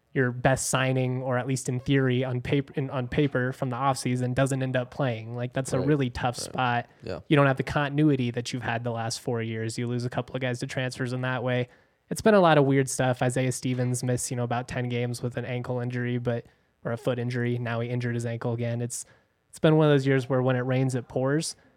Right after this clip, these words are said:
Speaker 1: I also think C S U could be dangerous come conference tournament time. They've kinda figured it out with their rotation
Speaker 2: Mm-hmm.
Speaker 1: of late.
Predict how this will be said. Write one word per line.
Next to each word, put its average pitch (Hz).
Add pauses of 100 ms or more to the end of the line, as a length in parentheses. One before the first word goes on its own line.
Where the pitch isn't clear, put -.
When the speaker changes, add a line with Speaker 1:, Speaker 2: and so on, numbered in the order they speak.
(380)
Speaker 1:
I 143
also 175
think 165
C 156
S 156
U 151
could 147
be 147
dangerous 139
come 143
conference 143
tournament 127
time. 113
They've 117
kinda 123
figured 127
it 123
out 123
with 127
their 127
rotation 123
Speaker 2:
Mm-hmm. 131
Speaker 1:
of 123
late. 131